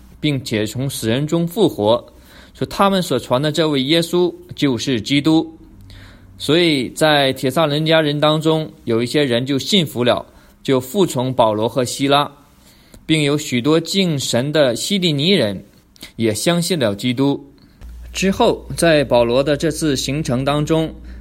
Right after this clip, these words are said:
他到了亚该亚省的哥林多，所以在哥林多那里，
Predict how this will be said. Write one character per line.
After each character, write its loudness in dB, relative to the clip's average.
他 -2
到 2
了 0
亚 0
该 2
亚 0
省 -4
的 -2
哥 -2
林 0
多， 0
所 -2
以 2
在 0
哥 -2
林 2
多 2
那 4
里， -4